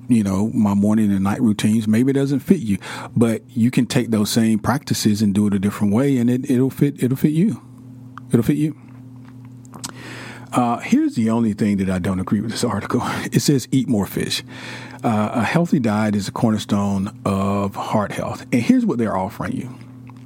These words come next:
They're saying, "In addition to fruits and vegetables, which I support,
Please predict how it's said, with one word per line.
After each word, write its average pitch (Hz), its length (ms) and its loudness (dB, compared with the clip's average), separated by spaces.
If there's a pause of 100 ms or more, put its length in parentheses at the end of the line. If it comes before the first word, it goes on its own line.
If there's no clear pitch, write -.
(880)
They're 110 120 2
saying, 135 220 4
"In 151 100 2
addition 156 360 2
to 180 100 2
fruits 156 320 0
and 165 100 4
vegetables, 101 500 0
which 101 200 2
I 107 80 2
support, 107 600 -2